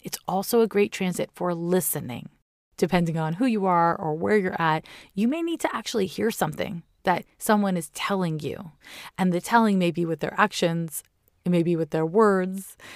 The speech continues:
and it may be with their inability to listen. All of these things are worth you showing up and listening to, paying attention to. Ya capiche?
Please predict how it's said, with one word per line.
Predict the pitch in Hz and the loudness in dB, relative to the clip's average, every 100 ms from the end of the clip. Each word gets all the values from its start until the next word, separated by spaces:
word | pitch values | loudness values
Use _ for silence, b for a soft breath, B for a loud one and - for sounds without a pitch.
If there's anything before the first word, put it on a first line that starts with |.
| B - | B -2
and | 180 | 0
it | 170 | 0
may | 202 196 | 2 2
be | 180 190 190 | 2 2 0
with | - 180 175 - | -2 0 0 -2
their | 170 170 | -2 0
inability | 196 175 156 175 170 160 175 156 147 _ - | 0 0 2 4 4 0 -2 -4 -6 _ -4
to | - 170 | 0 2
listen. | 156 151 156 151 - 165 180 - _ _ | 2 0 0 -2 -2 -4 -6 -12 _ _
All | - 233 233 | 0 4 6
of | 214 | 6
these | 226 214 | 4 2
things | 202 185 185 - | 2 2 0 -2
are | 170 165 160 - | -2 -2 -4 -4
worth | 202 202 - | 0 0 -2
you | 185 180 220 220 175 - | -6 -2 0 0 -4 -4
showing | - 202 190 | 2 2 2
up | 175 160 | 0 -2
and | 170 | 0
listening | 180 160 151 147 | 0 0 -6 -4
to, | - 165 160 B B | 0 -2 -4 B B
paying | 190 170 | 0 0
attention | 160 165 - 147 | 0 -4 -4 -6
to. | 143 180 156 - _ _ | -2 0 -2 -4 _ _
Ya | 165 | -2
capiche? | 147 143 165 185 214 - - | -2 -4 -2 -4 -4 -10 -14